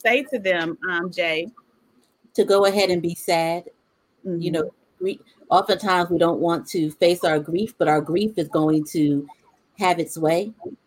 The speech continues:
Speaker 1: Mm-hmm.
Speaker 2: And the holidays are, are already stressful. As much as we love 'em,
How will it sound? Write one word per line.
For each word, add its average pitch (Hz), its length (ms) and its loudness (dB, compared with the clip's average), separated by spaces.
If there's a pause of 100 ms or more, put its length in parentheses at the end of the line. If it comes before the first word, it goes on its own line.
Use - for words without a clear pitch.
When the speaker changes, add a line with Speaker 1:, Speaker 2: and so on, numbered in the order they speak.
(380)
Speaker 1:
Mm-hmm. 175 160 -10
Speaker 2:
And 160 500 2 (180)
the 170 180 2
holidays 202 720 2 (120)
are, 165 140 4 (220)
are 320 320 2
already 202 360 0
stressful. 185 520 -4
As 135 80 -8
much 220 200 -2
as 233 120 -8
we 247 100 -4
love 202 240 0
'em, 135 240 -4